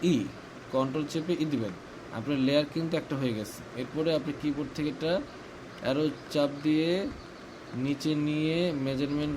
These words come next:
করে এরপর আপনি এটা পিন দিবেন। আমাদের কাজ এখানে শেষ। তো আমি আশা করি আজকের কাজটা আপনাদের খুব সুন্দরভাবে মনোযোগ সহকারে দেখছেন।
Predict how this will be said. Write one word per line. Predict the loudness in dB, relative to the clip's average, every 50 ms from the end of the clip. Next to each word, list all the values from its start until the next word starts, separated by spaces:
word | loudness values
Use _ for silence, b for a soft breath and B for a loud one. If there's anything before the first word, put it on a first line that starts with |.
| -2 0
করে | 0 2 4 4 4 4 4 2 0 -2 -8 -12 -14 -12 -12 -6 -4
এরপর | -2 -2 -2 -2 0 2 2 2
আপনি | 2 2 0 0
এটা | 0 -2 0 2
পিন | 4 4 4
দিবেন। | 4 2 0 -2 -6 -8 -12 -14 -14 -14 -14 -14 -14 -14 -12 -12 -12 -12 -12 -14 -14 -14 -14 -14 -12 -8 -4
আমাদের | 0 2 2 4 4 4 2 2 0 -8 -12 -14 -14 -6 0
কাজ | 2 4 4 2 2 -2 -4
এখানে | -2 0 0 0 0 -2
শেষ। | -4 -4 -6 -8 -10 -10 -12 -14 -14 -14 -14 -14 -14 -14 -14 -14 -14 -14 -14 -14 -14 -14 -14 -8 -2
তো | 2 4 6
আমি | 6 6 6 6 6
আশা | 4 4 4 4 2 2
করি | 2 4 4 4 6 6 6 6 4 2 0 -4 -4
আজকের | -4 -4 -4 -4 -4 0 2 2 2 2 2
কাজটা | 0 0 0 -2 -2 0 0
আপনাদের | 2 2 0 -2 -2 -2 -2
খুব | -2 -4 -2 -2 -4
সুন্দরভাবে | -2 0 0 0 0 0 -2 -6 -8 -12 -14 -14 -14 -14 -14 -14 -14 -14 -12 -12 -12 -14 -14 -14 -14 -14 -14 -14 -14 -14 -14 -14 -14 -14 -14 -14 -14 -14 -12 -6 -2 0 4 6 8 8
মনোযোগ | 8 8 6 6 6 6 4 4 2
সহকারে | 4 4 4 4 4 4 4 2 2 2
দেখছেন। | 4 2 2 0 0 0 0 2 0